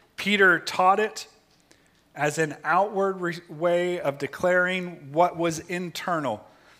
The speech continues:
that they have repented of their sin, inward faith, and now be baptized outwardly to let everyone know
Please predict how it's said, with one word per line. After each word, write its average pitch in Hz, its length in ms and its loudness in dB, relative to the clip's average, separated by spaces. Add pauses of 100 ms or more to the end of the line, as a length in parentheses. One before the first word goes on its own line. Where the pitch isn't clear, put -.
that 151 160 0
they 170 160 4
have 160 200 0
repented 190 560 -6
of 185 120 0
their 180 100 -2
sin, 160 360 -4
inward 180 440 -2
faith, 131 380 -6 (560)
and 147 100 -6
now 170 220 2
be 180 160 -4
baptized 165 720 -2
outwardly 139 500 0
to - 160 -8
let 151 240 0
everyone 160 520 -2
know 143 260 -2